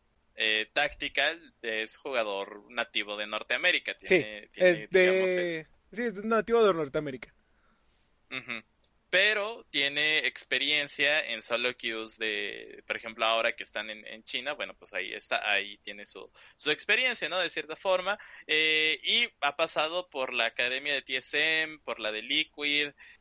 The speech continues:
Speaker 1: eh, Supernova, que es un equipo de tier dos, que son de estos que te, que, que a los que te metes para,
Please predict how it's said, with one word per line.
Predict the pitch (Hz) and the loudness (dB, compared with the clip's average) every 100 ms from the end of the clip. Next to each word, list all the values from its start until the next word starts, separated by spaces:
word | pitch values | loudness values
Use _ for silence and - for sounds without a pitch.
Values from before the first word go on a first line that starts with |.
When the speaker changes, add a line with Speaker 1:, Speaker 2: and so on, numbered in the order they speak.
| - | -8
Speaker 1:
eh, | - 113 110 110 110 107 104 | 0 2 2 2 0 -2 -4
Supernova, | - - 131 123 120 - 139 156 147 - | -8 -10 -4 -2 0 2 2 4 2 0
que | 139 | -2
es | 135 - | -2 -4
un | 135 | -8
equipo | 135 139 - 135 | -6 -8 -8 -6
de | 120 113 | -2 -4
tier | - 127 123 | 0 0 2
dos, | 120 131 143 - | 2 2 2 0
que | 120 | -10
son | - 123 - | -10 -14 -10
de | |
estos | 123 - 120 | -12 -12 -18
que | - | -16
te, | - 117 - 113 107 | -16 -16 -10 -10 -10
que, | - 104 - | -8 -8 -8
que | - 104 101 - | -6 -4 -4 -2
a | 110 | -2
los | 110 - | -2 -8
que | 117 | -10
te | 113 | -8
metes | 113 120 131 | -6 -6 -8
para, | - 117 107 98 | -4 -2 0 0